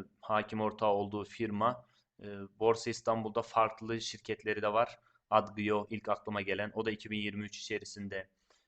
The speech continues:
e, halka arz olmuştu. Adra Gayrimenkul Yatırım Ortaklığı yanılmıyorsam. E, Cem Zeytin'in de S P K tarafından halka arzı onaylanırsa, e, Cem Okulu'nun firmalarından biri daha biste katılmış olacak.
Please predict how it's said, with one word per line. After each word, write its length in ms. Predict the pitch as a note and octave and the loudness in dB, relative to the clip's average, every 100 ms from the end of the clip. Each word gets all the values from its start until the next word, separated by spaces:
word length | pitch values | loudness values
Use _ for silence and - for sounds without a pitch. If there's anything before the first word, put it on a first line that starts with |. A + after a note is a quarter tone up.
| _ - | _ -14
e, 380 | G2 F#2+ F#2 - - - - | -10 -8 -10 -12 -20 -20 -20
halka 420 | - - G2 - G2+ | -8 0 0 2 2
arz 180 | G2 | 2
olmuştu. 680 | G2 G2 G2 - A#2 B2 A#2+ _ _ - | -2 -4 -6 -6 -2 -2 -6 _ _ 0
Adra 500 | G#2+ G#2 G2+ - - | 0 4 2 2 -8
Gayrimenkul 600 | G2+ G2 G2 F#2+ F#2 F#2+ F2+ - | 0 0 0 -6 -8 -12 -12 -6
Yatırım 340 | F#2 - F#2+ | -6 -6 -8
Ortaklığı 480 | F2+ - F#2+ G2+ F#2+ | -6 -8 -10 -8 -6
yanılmıyorsam. 760 | F#2 F#2+ F#2 F#2 F2+ C3+ C#3 _ _ _ _ _ _ _ | -4 -6 -6 -10 -6 -4 -6 _ _ _ _ _ _ _
E, 260 | A2 G#2 G2+ G#2 - _ _ _ _ _ _ _ _ - - | -6 -4 -6 -8 -18 _ _ _ _ _ _ _ _ -20 -8
Cem 260 | A#2 C3 B2 | 2 2 4
Zeytin'in 540 | A#2+ A#2 B2 A#2 A2+ | 0 0 -2 -2 0
de 100 | A2 | -2
S 200 | A2 A2+ | 0 0
P 160 | A#2 A2 | 0 0
K 140 | A2 | -2
tarafından 400 | A2+ A2 G#2+ G#2+ | 0 -4 -2 -2
halka 280 | A2 G#2+ A2 | -2 2 2
arzı 200 | G2+ G#2 | 2 0
onaylanırsa, 840 | G#2 G#2 G2 G2 G2 - D3 - _ _ _ - | 0 2 0 -2 -6 4 4 4 _ _ _ -12
e, 140 | G#2 | -6
Cem 180 | A#2+ A2+ | 0 0
Okulu'nun 420 | A2 A2 G#2+ G#2+ | 0 -4 -6 -6
firmalarından 760 | G#2+ G#2+ G#2+ G#2 G2 G#2+ B2+ A2 | -4 -2 0 0 0 -2 -4 -2
biri 220 | A2 A2 | -4 -2
daha 420 | G2+ A2+ C#3 - | -2 0 -2 -4
biste 420 | A2 - B2+ C#3+ | -12 -6 -4 -4
katılmış 500 | - A2 A2 A2+ B2+ | -4 -10 -6 -6 -4
olacak. 440 | A#2 G#2+ A#2+ C3+ | -4 -2 -2 -2